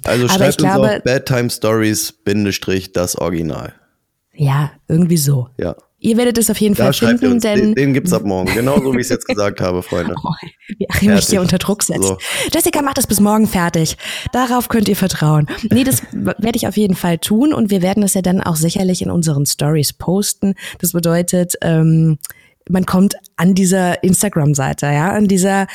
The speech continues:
Speaker 2: weltbewegenden Instagram-Seite, die Instagram-Seite, die alles verändern wird,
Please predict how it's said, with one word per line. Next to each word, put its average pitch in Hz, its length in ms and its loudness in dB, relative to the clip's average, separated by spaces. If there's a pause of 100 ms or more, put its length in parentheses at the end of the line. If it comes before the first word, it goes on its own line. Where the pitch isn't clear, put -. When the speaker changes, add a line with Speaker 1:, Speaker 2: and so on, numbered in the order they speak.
(120)
Speaker 2:
weltbewegenden 208 720 2
Instagram-Seite, 160 800 0
die 175 80 0
Instagram-Seite, 185 760 0
die 180 160 -2
alles 196 340 0
verändern 196 500 2
wird, 160 240 2